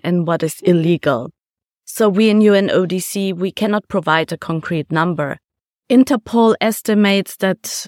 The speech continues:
illegal deforestation is worth between fifty and one hundred fifty billion a year. So it's very profitable for organized crime. But it's not only the profit, it also has an economic impact, a social impact, and of course,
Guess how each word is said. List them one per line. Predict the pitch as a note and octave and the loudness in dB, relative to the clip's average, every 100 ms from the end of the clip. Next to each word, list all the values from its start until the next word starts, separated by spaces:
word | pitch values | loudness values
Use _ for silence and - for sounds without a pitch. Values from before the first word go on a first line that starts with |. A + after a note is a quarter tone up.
| - | -2
illegal | G3 G3 F3+ F#3 | 2 4 2 2
deforestation | F#3 F3+ F#3+ F3+ - F3 F#3 - F#3 D#3+ | 0 0 0 0 -2 -2 -2 -2 0 0
is | D3+ | -2
worth | E3 F3+ F3 E3+ - - _ _ | -2 0 0 -2 -10 -20 _ _
between | F3+ - F#3+ E3+ | -4 -2 0 0
fifty | E3 G3+ - G3 G3 | 0 -2 -4 0 2
and | E3+ D#3+ | 2 2
one | E3 | 0
hundred | F3+ E3+ E3 | 0 0 -2
fifty | - F3+ - E3+ | -6 -8 -4 -4
billion | D3+ G3+ G3+ F#3 D3 C#3 - | 0 4 4 4 0 -2 -4
a | D#3 | -6
year. | C#3+ E3 D#3+ D3 C#3 - _ _ _ - | -2 0 2 2 -2 -8 _ _ _ -8
So | - G3 | -2 0
it's | F#3+ | 0
very | - G3+ F#3+ | 0 2 2
profitable | - - F#3+ F3+ - E3 D3+ C3+ | -2 -4 -4 -4 -4 -4 -4 -6
for | - F#2+ | -4 -2
organized | D#3 D#3+ C3+ - - | 0 0 -2 -6 -8
crime. | - F3 D#3 - - _ _ _ _ _ _ _ - | -2 -2 -2 -6 -10 _ _ _ _ _ _ _ -2
But | G3 | 0
it's | G3 - | 0 0
not | G#3+ | 0
only | D#3 F#3+ F#3 | 2 2 2
the | E3 E3+ | 0 -2
profit, | - G#3 - F3 C#3 | 0 -2 0 0 0
it | D3 | 0
also | G#2+ F3 - F3+ | 0 0 0 -2
has | F#3 E3 D3+ | 0 -2 -2
an | D3 | -4
economic | C#3+ - D#3+ E3 F#3+ - | -4 -2 -2 0 -2 -2
impact, | F3+ F#3+ G3 G3 - | -2 -2 0 -2 -4
a | - | -6
social | - G3 - E3 | 0 0 0 0
impact, | E3 G3 G#3 G3 - | 0 0 -2 -2 -2
and | E3+ | 0
of | E3+ - | 0 -4
course, | - G3 F#3 - - | 0 2 2 -2 -12